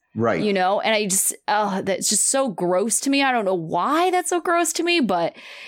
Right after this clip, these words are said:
Speaker 2: it's just Gino thinking, like, he, his shits don't stink, right? And it's just like, no, it really does. And I don't know, but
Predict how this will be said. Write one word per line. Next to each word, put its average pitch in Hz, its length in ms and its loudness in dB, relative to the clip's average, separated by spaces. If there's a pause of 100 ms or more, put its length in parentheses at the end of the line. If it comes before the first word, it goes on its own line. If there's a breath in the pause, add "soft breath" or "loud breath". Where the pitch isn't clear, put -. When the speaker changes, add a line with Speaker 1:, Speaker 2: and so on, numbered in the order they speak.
Speaker 2:
it's 214 140 -4
just 269 260 -2
Gino 330 380 0
thinking, 302 420 0
like, 247 260 0
he, 285 480 0
his 233 200 0
shits - 360 -2
don't 180 240 -4
stink, - 420 -4
right? 233 380 -2
And 233 140 -2
it's - 160 -8
just - 180 0
like, 208 300 -2
no, 302 280 0
it 220 180 -2
really 381 240 2
does. 233 580 -2 (440 loud breath)
And 214 640 0 (400)
I 240 120 2
don't 226 180 0
know, 185 300 0
but 202 300 -2